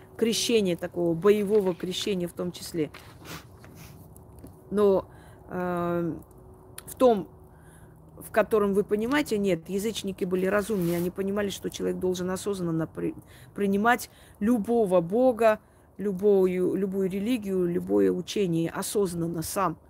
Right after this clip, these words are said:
И нет такой необходимости водить их, э, быстренько там кому-то эт-, этого ребенка отдать, понимаете, душу его.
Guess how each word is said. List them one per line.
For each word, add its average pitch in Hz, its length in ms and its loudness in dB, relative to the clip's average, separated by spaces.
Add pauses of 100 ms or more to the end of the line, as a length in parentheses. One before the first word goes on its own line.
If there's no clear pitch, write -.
(380)
И 202 60 -4
нет 208 200 0
такой 190 240 -4
необходимости 185 840 -4
водить 175 400 -4
их, - 60 -10 (880)
э, 135 500 -4
быстренько 202 600 4
там 190 180 -2
кому-то 202 400 -2
эт-, 185 180 -4 (220)
этого 175 520 -2
ребенка 185 460 -2
отдать, 156 420 -6 (200)
понимаете, 185 460 -6
душу 165 320 -4
его. 147 240 -6